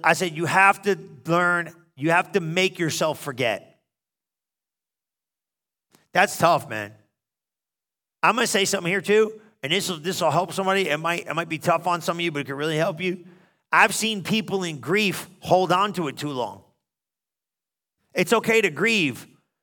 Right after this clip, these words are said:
but if you grieve for too long, it'll destroy your future. It'll be a life of grief. Grief is a process that's supposed to be over a matter of time, and then it's supposed to be, it's supposed to be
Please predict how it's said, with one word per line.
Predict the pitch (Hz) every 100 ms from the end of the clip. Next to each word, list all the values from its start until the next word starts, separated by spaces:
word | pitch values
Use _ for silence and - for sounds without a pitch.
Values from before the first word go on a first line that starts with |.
| -
but | 170
if | 156
you | 160 233
grieve | 165 208 226 185
for | 180
too | 170 220
long, | 185 190 214 226 - _ _ _
it'll | 196 196
destroy | 170 160 - 208
your | 160
future. | 147 190 214 -
It'll | 131 170 196
be | 165
a | 175
life | 151 175 208
of | 165 127
grief. | 131 123 104 - _ _ _ _ _ _
Grief | - 202 247 220
is | 160
a | 170
process | - 196 233 - 170 156
that's | 170 160
supposed | 170 196 170
to |
be | 165 185
over | 180 160
a |
matter | 165 175 180 160
of | 131
time, | 175 185 214
and | 196 165
then | 185
it's | 185
supposed | - 175 180 -
to |
be, | 151 151 120 - -
it's | 156 -
supposed | 156 202 -
to | 170
be | 190 156